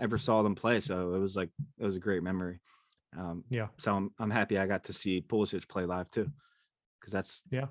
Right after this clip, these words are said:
Speaker 1: always nice. He's, like, he's becoming, he's becoming, like, a, a legend more and more as time goes on, because the more, the more people that get excited about soccer, they're like, "Oh, well, who's the best player?" Like, that's usually always the,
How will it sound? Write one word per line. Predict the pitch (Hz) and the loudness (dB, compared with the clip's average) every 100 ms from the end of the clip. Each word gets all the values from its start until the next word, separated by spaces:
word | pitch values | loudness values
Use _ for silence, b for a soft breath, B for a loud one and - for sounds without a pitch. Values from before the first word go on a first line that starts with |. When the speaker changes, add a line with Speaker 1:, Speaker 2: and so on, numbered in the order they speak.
| - | -4
Speaker 1:
always | 90 82 | -2 0
nice. | 87 90 | -2 -4
He's, | - 107 | -4 2
like, | 113 92 | 2 2
he's | - 123 120 | -4 -4 0
becoming, | 120 117 107 101 - _ _ _ _ _ _ _ _ | 2 4 4 2 0 _ _ _ _ _ _ _ _
he's | - | 0
becoming, | 131 139 123 | 4 6 6
like, | 113 | 6
a, | 107 101 95 95 _ _ - | 4 4 2 0 _ _ -2
a | |
legend | 98 107 98 98 92 - _ _ _ - | 2 4 4 0 -2 -6 _ _ _ 0
more | 110 104 | 2 4
and | 98 | 4
more | 107 101 98 - _ _ _ 98 | 4 2 -2 -8 _ _ _ -2
as | 95 - | -2 0
time | 107 101 | 2 4
goes | 98 | 2
on, | 107 101 | 2 0
because | 107 120 | 2 4
the | 131 | 4
more, | 160 | 4
the | 131 | 6
more | 139 170 | 6 6
people | 170 151 | 6 6
that | 131 123 | 6 6
get | 123 | 4
excited | 104 135 123 110 | 4 6 6 6
about | 107 98 | 4 2
soccer, | - 135 143 98 | 4 4 4 0
they're | 98 104 | 0 2
like, | 101 92 _ _ _ _ _ | 2 -2 _ _ _ _ _
"Oh, | - | 4
well, | 120 110 | 6 8
who's | 117 | 6
the | 110 | 4
best | 113 - | 2 2
player?" | 120 117 90 | 4 4 4
Like, | 98 - | 2 2
that's | 123 131 | 2 4
usually | 120 117 110 | 4 6 6
always | 110 104 | 6 4
the, | 104 | 2